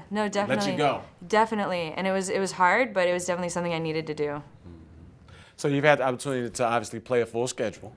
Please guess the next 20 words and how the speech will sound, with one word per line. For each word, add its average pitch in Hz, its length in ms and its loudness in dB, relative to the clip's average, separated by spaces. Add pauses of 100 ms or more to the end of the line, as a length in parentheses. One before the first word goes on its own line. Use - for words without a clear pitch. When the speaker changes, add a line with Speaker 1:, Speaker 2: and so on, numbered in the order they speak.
(100)
Speaker 1:
Uh-huh. 165 320 -4
Speaker 2:
right? 107 200 0
You 117 60 2
know, 113 100 -2
you 110 120 0
got 110 160 0
the 101 120 -2
age 110 180 -2
limitation 107 480 -6
when 101 100 -6
you 101 120 -6
were 101 60 -6
younger 101 340 -8
and 98 80 -6
you 98 60 -6
Speaker 1:
Yeah. 95 60 -10
Speaker 2:
first 104 220 -8
started. 92 400 -6
Speaker 1:
Mm-hmm. - 580 -14
Speaker 2:
Um, 107 480 0